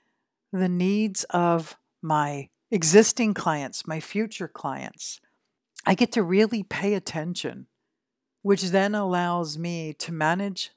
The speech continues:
the money, manage the finances so that they don't manage decisions. See, so many people neglect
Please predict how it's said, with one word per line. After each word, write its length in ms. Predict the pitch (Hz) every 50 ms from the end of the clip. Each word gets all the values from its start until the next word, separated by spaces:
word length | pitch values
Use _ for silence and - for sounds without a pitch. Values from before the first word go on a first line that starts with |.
| _ -
the 120 | 185 185
money, 380 | 180 180 185 214 226 190 - 131
manage 420 | 135 147 160 180 202 190 - - -
the 80 | -
finances 880 | 165 - - 165 160 214 254 240 - 143 147 - - - 131 143 147 -
so 200 | - - - 170
that 260 | 160 185 180 180 165 - - - - - - _
they 240 | - 175 214 233 233
don't 680 | 190 175 190 175 202 240 254 240 - - _ - - - - _ _ _ _
manage 640 | - 160 160 180 190 208 220 214 208 190 170 - -
decisions. 1000 | - 196 175 - - - 226 247 226 - 160 113 - 98 - - - - - - _ _ _ _ _ - - - -
See, 200 | - - - 233
so 220 | 196 - - 240 226
many 300 | 262 294 285 269 262 240
people 540 | - - - 240 254 247 - - 214 196 180
neglect 880 | 175 175 175 - - - - - 185 180 196 208 - - - - -